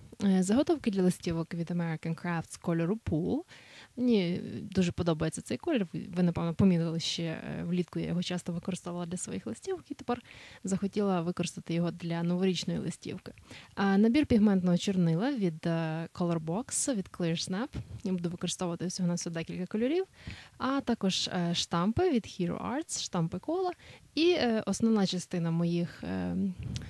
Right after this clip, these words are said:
матеріалів — це ось такі кольорові паєтки від, е, Technique, е, перепрошую, від, е, с-, е, Teresa Collins та від Neat and Tangled. І я підібрала, е, паєтки з таким чином, щоб вони більш-менш відповідали, е, кольору чорнила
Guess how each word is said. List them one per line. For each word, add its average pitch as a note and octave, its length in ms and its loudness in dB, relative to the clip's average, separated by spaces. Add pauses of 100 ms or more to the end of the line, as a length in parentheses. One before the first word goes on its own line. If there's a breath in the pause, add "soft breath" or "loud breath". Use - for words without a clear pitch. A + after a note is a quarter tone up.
(200 loud breath)
матеріалів — C#4 580 2
це A#3+ 380 -2 (420 loud breath)
ось G#3 160 0
такі A#3 260 -2
кольорові F3 480 2
паєтки F3+ 540 -2
від, E3+ 220 -4 (100)
е, E3 300 -4
Technique, F3 400 0 (300)
е, F3+ 100 -4
перепрошую, F#3+ 500 0
від, E3 140 -2 (100)
е, F3+ 120 -4
с-, - 260 -6
е, F3 60 -2
Teresa G3 440 0
Collins F4+ 480 -2
та A#3 280 -4
від F#3+ 220 -4 (300)
Neat F#3 300 4
and F#3 180 4
Tangled. - 340 -4 (420 loud breath)
І - 100 0
я C#4+ 100 6
підібрала, G3+ 680 2
е, F#3 160 -2
паєтки C4+ 460 -2
з - 20 0
таким A3 260 4
чином, F4 280 0
щоб C4 260 -2
вони A3 200 4
більш-менш F#3 500 -2
відповідали, F#3 760 0 (800)
е, F#3 220 4
кольору G3+ 340 8
чорнила F3+ 640 0